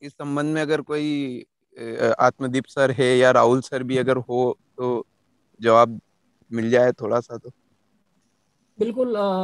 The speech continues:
Speaker 2: आत्मदीप जी भी हमारे बीच में जुड़े हैं, राहुल सिंह जी भी, राहुल सिंह सर भी हैं। तो, अ, राहुल सिंह सर, कृपया इन आरटीआई के बहुत सारे concern यहाँ पर आए हुए हैं, बहुत सारे प्रश्न आरटीआई से संबंधित हैं।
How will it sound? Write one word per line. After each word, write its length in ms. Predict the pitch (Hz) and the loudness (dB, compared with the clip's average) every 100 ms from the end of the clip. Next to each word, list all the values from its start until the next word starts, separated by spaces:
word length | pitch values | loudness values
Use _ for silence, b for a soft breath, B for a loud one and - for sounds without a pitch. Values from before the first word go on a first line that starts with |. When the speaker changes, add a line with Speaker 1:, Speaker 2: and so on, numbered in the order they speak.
| 190 | -6
Speaker 2:
आत्मदीप 440 | 226 233 240 247 240 | -6 -6 -4 -8 -8
जी 140 | 254 | -6
भी 120 | 262 | -4
हमारे 280 | 254 240 240 | -2 -2 -4
बीच 180 | 240 233 | -4 -8
में 100 | 240 | -10
जुड़े 240 | 240 254 | -4 -4
हैं, 140 | 254 277 | -2 -4
राहुल 260 | 220 262 | -4 -4
सिंह 220 | 220 233 233 | -6 -8 -8
जी 140 | 262 | -8
भी, 260 | 247 254 - 220 | -8 -10 -12 -8
राहुल 240 | 208 240 | -4 -4
सिंह 160 | 220 226 | -6 -6
सर 160 | 226 | -6
भी 280 | 202 208 247 | -6 -6 -4
हैं। 180 | 208 262 | -6 -6
तो, 240 | 254 262 269 _ _ _ 208 | -4 -4 -6 _ _ _ -12
अ, 320 | 202 196 196 | -8 -6 -6
राहुल 280 | 214 226 247 | -6 -6 -6
सिंह 160 | 254 | -4
सर, 380 | 220 247 254 254 170 | -4 -4 -6 -8 -4
कृपया 720 | 208 220 175 247 254 247 247 | 0 0 0 -2 -2 -4 -8
इन 340 | 240 233 240 233 | -10 -6 -6 -6
आरटीआई 640 | 220 214 214 208 233 233 | -8 -4 -6 -4 -4 -4
के 100 | 240 | -6
बहुत 260 | 196 226 208 | -8 -10 -8
सारे 180 | 208 | -8
concern 420 | 208 208 190 220 214 | -6 -6 -8 -10 -8
यहाँ 200 | 190 208 | -4 -4
पर 180 | 196 | -6
आए 140 | 175 190 | -8 -6
हुए 200 | 185 185 | -4 -4
हैं, 120 | 190 | -4
बहुत 200 | 180 185 | -6 -6
सारे 180 | 180 190 | -8 -10
प्रश्न 260 | 185 180 | -12 -8
आरटीआई 420 | 180 175 185 180 185 | -8 -8 -8 -8 -8
से 100 | 180 | -10
संबंधित 480 | 175 175 180 180 | -12 -10 -6 -4
हैं। 160 | 185 - | -6 -12